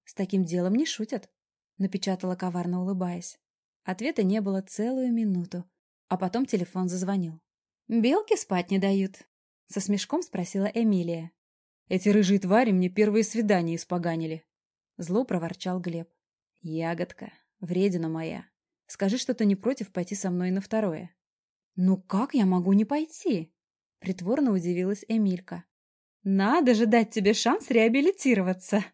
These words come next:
засмеялась она. Как хорошо, что в нашем городе нет дельфинария. В трубке раздался тяжёлый, можно сказать, обречённый вздох. Язва ты. Но прозвучало это как-то мягко. И вредина. Спокойной ночи, ягодка.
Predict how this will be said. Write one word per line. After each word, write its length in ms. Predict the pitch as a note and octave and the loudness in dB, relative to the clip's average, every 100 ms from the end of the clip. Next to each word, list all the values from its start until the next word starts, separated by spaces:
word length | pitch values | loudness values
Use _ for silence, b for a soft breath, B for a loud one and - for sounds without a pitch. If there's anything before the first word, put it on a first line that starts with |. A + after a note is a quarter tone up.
| _ _ _ _ | _ _ _ _
засмеялась 760 | - F#3 - F#3+ F#3+ A#3 G#3+ - | -6 -2 0 0 0 -2 -4 -4
она. 320 | F#3 E3+ F3+ _ _ _ _ _ | -6 -6 -10 _ _ _ _ _
Как 160 | C4+ C4 | 0 2
хорошо, 360 | B3 A#3+ A#3 | 4 4 4
что 160 | G4 C#4+ | -2 2
в 40 | |
нашем 320 | A#3 A3+ A3 G#3 | 2 2 2 2
городе 320 | D#4+ E4 A#3 | 2 4 4
нет 200 | A#3+ A3+ | 4 4
дельфинария. 680 | A#3+ A3+ C#4 G3+ E3 E3 E3+ _ _ _ _ _ | 2 2 2 2 0 -8 -14 _ _ _ _ _
В 140 | - - | -20 -6
трубке 340 | A#3+ D#4 - | -4 -4 -4
раздался 500 | F#3 F3 F#3+ G#3+ G3+ | -4 -2 -2 -2 -4
тяжёлый, 600 | F3+ F3+ D#3+ G3 C#4 B3+ | -8 -8 -6 -4 -2 0
можно 300 | F#3+ F#3+ F#3 | 0 0 -2
сказать, 440 | F3+ F#3 E3+ F#3+ F#3+ | -4 -4 -4 -4 -4
обречённый 640 | E3 E3 - F#3 G3 E3+ | -6 -6 -6 -4 -4 -6
вздох. 600 | E3 D#3+ D#3+ D#3+ - _ _ _ _ - | -8 -6 -6 -6 -12 _ _ _ _ -6
Язва 560 | F3 F#3 F#3+ F#3+ F3 | 0 4 4 4 0
ты. 340 | F3 E3+ E3 E3 - _ _ _ _ | -4 -6 -6 -10 -18 _ _ _ _
Но 140 | F#3 | -4
прозвучало 500 | F#3 F#3+ F#3 - B3 | -2 -2 -2 -2 0
это 180 | G#3+ F3+ | 0 -2
как-то 300 | F3 F#3+ - | -4 -6 -2
мягко. 580 | F#3+ F3 D#3+ - - E3+ _ _ _ | -2 -2 -6 -12 -20 -20 _ _ _
И 200 | E3+ G3+ | -2 2
вредина. 640 | F#3+ E3+ E3+ E3 D#3 D#3+ _ _ _ - | 2 2 0 -2 -6 -10 _ _ _ -20
Спокойной 520 | - F#3+ G#3 G#3 G#3 | -6 -2 2 2 4
ночи, 300 | G#3+ G3+ E3 | 2 -2 -4
ягодка. 540 | D#3+ E3+ D#3+ - - | -4 -4 -6 -14 -20